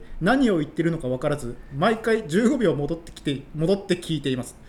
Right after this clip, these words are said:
もっと普通の話をしてほしいです。よろしくお願いいたします。と。そういうディーエムが来て、多分俺が既読つけたから、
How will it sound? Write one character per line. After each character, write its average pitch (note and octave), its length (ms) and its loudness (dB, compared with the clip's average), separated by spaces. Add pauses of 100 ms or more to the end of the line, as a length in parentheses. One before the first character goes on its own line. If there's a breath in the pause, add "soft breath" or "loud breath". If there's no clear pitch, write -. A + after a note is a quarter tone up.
(240 loud breath)
も A3 100 6
っ - 120 -6
と G#3 100 2
普 - 100 -6
通 F#3 160 -2
の F3+ 100 0
話 F3 300 -4
を D#3 60 -2
し C#3+ 80 -8
て D#3+ 100 -10
ほ C3 80 -8
し - 100 -8
い F3 60 -2
で G#3+ 60 0
す。 G#3+ 100 -2
よ D3 100 -2
ろ B2+ 60 -6
し - 60 -8
く D3 100 -8
お B2+ 40 -6
願 A#2+ 140 -6
い A2 40 -8
い - 20 -14
た - 80 -14
し - 80 -12
ま A2+ 80 -12
す。 - 80 -18
と。 - 60 -14 (600 loud breath)
そ A#3+ 240 6
う A#3 40 6
い G#3+ 520 6
う G3+ 40 -2
デ F3+ 100 0
ィ G#3 60 2
ー G#3+ 60 6
エ - 20 8
ム G#3+ 80 2
が G#3+ 100 2
来 - 120 -8
て、 - 420 6 (420 loud breath)
多 D4+ 100 12
分 G#3+ 120 8
俺 A#3 140 10
が B3+ 120 4
既 C4 100 4
読 C#4+ 240 2
つ - 80 -12
け E4+ 100 0
た C4 120 2
か A3+ 100 2
ら、 B3 360 2